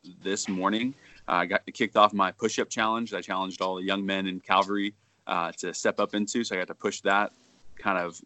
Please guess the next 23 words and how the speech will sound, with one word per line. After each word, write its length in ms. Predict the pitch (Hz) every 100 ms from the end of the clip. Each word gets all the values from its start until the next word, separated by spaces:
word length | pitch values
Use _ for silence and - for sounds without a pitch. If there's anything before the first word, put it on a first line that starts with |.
| 101
going 280 | 107 107 107
this 140 | -
morning. 220 | 113 113
I'm, 140 | 104 - -
my, 280 | 90 90 - -
I'm 100 | 101
at 120 | 95
a 40 |
hundred 320 | 87 101 104 101
push-ups 400 | 107 104 104 110
now. 220 | 110 120 - - - - -
Um, 480 | 98 92 90 90 90
so 220 | - 92
we'll 80 | 92
see 220 | - 101
where 120 | 98
I 140 | 92
end 220 | 80 95 95
at 80 | -
eight 240 | 95 92 -
P 180 | 104
M 140 | 98 95
tonight. 420 | 101 92 98 101